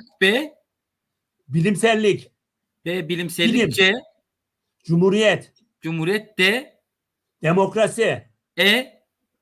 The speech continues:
Speaker 2: Etkililik, e, ve ekonomiklik.
Speaker 1: Hocam, son bir dakikamız, son olarak neler söylemek istersiniz?
Speaker 2: Ben, e, neler söylemek istiyorum?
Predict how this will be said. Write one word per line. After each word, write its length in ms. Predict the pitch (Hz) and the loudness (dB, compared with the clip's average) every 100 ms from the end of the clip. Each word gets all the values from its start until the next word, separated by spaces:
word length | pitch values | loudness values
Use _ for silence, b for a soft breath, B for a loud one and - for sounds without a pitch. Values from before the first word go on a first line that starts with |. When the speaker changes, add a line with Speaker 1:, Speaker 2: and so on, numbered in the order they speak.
| _ | _
Speaker 2:
Etkililik, 760 | 180 - 233 226 254 - _ 185 | -6 -6 -6 -6 -8 -12 _ -2
e, 40 | 185 175 170 160 | 0 0 -4 -4
ve 80 | 202 | -4
ekonomiklik. 800 | 196 202 190 180 156 113 - _ _ _ 180 | -2 -2 0 -2 -4 -12 -14 _ _ _ -6
Speaker 1:
Hocam, 320 | 214 233 214 | -2 0 -2
son 300 | - 240 233 - | -2 -4 -4 -12
bir 320 | 170 220 233 | -8 -4 0
dakikamız, 560 | 220 220 - 214 214 226 | 0 0 -4 -4 -4 -4
son 220 | - 233 | -4 -2
olarak 340 | 220 214 220 214 | 0 0 -2 0
neler 220 | 202 196 | 0 -2
söylemek 360 | 190 165 254 | -4 -6 -8
istersiniz? 640 | - - 117 - 101 - _ _ _ _ | -10 -10 -10 -14 -18 -20 _ _ _ _
Speaker 2:
Ben, 320 | 160 175 175 143 | -2 -2 -4 -8
e, 240 | 139 143 | -8 -4
neler 280 | 165 160 151 | -4 -2 -4
söylemek 460 | 156 139 131 117 | -6 -6 -6 -8
istiyorum? 460 | - - 113 95 | -12 -14 -12 -12